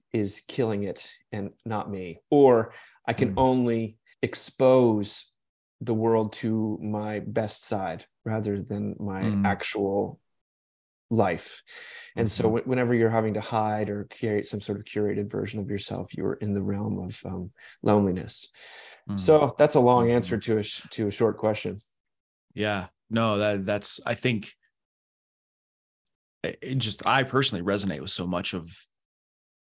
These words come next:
Speaker 2: both what you perceive culturally, f-, a-, as well as the, uh, just the deep need for translation.
Speaker 1: Mm.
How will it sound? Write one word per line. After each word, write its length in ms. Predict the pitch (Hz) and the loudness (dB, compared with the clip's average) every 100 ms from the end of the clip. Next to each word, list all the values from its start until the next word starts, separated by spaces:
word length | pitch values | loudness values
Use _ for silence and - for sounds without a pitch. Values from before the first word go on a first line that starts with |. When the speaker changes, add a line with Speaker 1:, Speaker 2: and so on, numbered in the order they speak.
| - 95 - | -20 -20 0
Speaker 2:
both 220 | 110 98 | 2 4
what 120 | 107 | 2
you 140 | 98 107 - _ _ _ | 0 -2 -8 _ _ _
perceive 480 | - 101 - 107 95 | -6 -2 0 0 -2
culturally, 800 | - 92 - 123 131 151 165 160 - - | -2 -2 0 0 2 0 -2 -8 -14 -20
f-, 220 | - - _ _ _ _ _ 95 - - | -20 -20 _ _ _ _ _ -18 -12 -4
a-, 180 | - - | -2 -2
as 160 | 107 | -2
well 220 | 113 151 | 2 4
as 220 | 139 104 - | 4 0 -2
the, 320 | 90 82 73 _ _ _ _ _ _ _ _ _ _ _ | -2 -2 -6 _ _ _ _ _ _ _ _ _ _ _
uh, 100 | - - - 127 | -6 -6 -6 -6
just 360 | 113 95 101 | -6 -6 -6
the 100 | 123 | -4
deep 300 | 107 160 170 | 2 2 2
need 200 | 123 120 | 2 0
for 140 | 98 - | -2 -6
translation. 800 | 107 85 85 80 92 - 190 - _ _ _ 123 | -4 -4 -4 -4 -2 -2 -2 -4 _ _ _ -6
Speaker 1:
Mm. 180 | 117 | -6